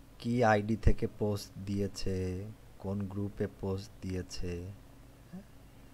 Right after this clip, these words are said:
এবং কত মেম্বার ওই গ্রুপগুলোতে আছে, এরকম একটা বিষয় আর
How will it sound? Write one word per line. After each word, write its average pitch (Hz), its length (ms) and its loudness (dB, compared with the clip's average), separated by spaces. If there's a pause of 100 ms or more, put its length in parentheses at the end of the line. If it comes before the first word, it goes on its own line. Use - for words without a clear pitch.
(680)
এবং 95 420 -4 (2000)
কত 113 300 -2
মেম্বার 101 760 2
ওই 98 160 -6
গ্রুপগুলোতে 95 680 -4
আছে, 85 420 -6 (760)
এরকম 120 280 2
একটা 90 200 -6
বিষয় 82 360 -6
আর 78 60 -6